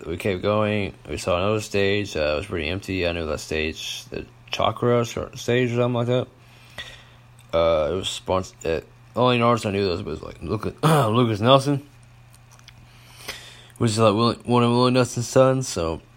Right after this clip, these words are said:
I didn't see that. Like, time we were there, like, there was no cel-,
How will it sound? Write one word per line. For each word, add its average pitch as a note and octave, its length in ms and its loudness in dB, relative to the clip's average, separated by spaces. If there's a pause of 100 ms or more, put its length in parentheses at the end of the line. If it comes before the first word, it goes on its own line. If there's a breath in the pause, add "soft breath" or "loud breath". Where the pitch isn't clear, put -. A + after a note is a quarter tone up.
(1000)
I G#2+ 100 0
didn't F#2+ 120 -4
see - 140 -6
that. F2 200 0
Like, D#2+ 160 -2
time G#2+ 180 2
we G2 60 -2
were F#2 100 0
there, F#2+ 200 -2
like, - 240 -4
there F#2 100 -4
was G2 160 -4
no F2 100 -4
cel-, E2+ 360 -6